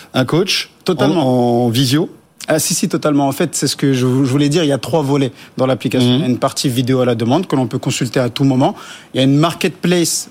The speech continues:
Speaker 2: d'enseignants, euh, enfin, de professionnels du sport santé que l'on peut contacter en cas de besoin plus spécifique. Et il y a un troi-, troisième volet, c'est le volet nutritionnel, où on peut consulter des recettes qui prennent en compte la singularité de chacun. Parce qu'on s'en
Speaker 1: D'accord.
Speaker 2: rend pas compte,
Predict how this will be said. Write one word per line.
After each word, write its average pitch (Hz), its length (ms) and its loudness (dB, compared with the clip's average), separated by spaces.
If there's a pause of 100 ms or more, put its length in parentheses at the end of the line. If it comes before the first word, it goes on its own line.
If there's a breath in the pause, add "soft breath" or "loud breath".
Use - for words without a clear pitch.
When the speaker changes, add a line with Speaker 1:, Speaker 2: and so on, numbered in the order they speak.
Speaker 2:
d'enseignants, 160 720 2
euh, 147 60 0
enfin, 135 240 -2
de 113 140 -8
professionnels 165 520 0
du 127 80 -2
sport 175 260 -4
santé 160 360 0
que - 100 -8
l'on 127 100 -2
peut 127 140 -4
contacter - 460 -2
en 151 80 2
cas 135 140 -2
de 123 40 -4
besoin 127 260 2
plus 123 140 -4
spécifique. - 540 -4 (320 loud breath)
Et - 60 0
il - 20 2
y 135 60 4
a 135 60 4
un 135 60 2
troi-, 170 240 0 (260)
troisième 180 300 0
volet, 160 220 2
c'est 196 120 -2
le 139 60 0
volet 131 200 0
nutritionnel, 165 640 0 (260 loud breath)
où 135 80 0
on 139 100 2
peut 143 180 -2
consulter 190 580 0
des 165 180 2
recettes 175 480 -2
qui - 100 -4
prennent 214 220 -2
en 185 80 2
compte 190 220 -4
la 165 80 0
singularité 151 540 2
de 127 40 -8
chacun. 131 260 -4
Parce - 160 -8
qu'on 143 80 -2
s'en - 140 0
Speaker 1:
D'accord. 135 100 2
Speaker 2:
rend 160 60 0
pas 143 140 0
compte, 214 260 -2